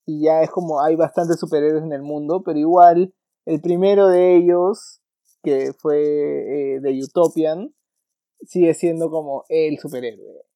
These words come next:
El ac-, o sea, es, es el equivalente a Superman en ese mundo, y, y trabaja con el gobierno, y salva al mundo todo el tiempo, y tiene todo un sentido de,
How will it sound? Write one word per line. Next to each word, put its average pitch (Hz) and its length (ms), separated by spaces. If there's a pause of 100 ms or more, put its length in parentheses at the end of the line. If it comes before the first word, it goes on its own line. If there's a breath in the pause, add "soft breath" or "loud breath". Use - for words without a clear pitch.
(500)
El 170 300
ac-, 135 240 (120)
o 160 120
sea, 127 340 (400)
es, - 240
es 202 200
el 208 180
equivalente 160 580
a 151 60
Superman 139 500
en 139 80
ese 139 160
mundo, 123 480
y, - 340 (680)
y 160 140
trabaja 170 340
con 175 140
el 151 100
gobierno, 143 760
y 131 160
salva 143 220
al 143 60
mundo 143 240
todo 143 140
el 135 100
tiempo, 135 640
y 123 40
tiene 135 200
todo 135 340
un 135 80
sentido 135 560
de, 120 320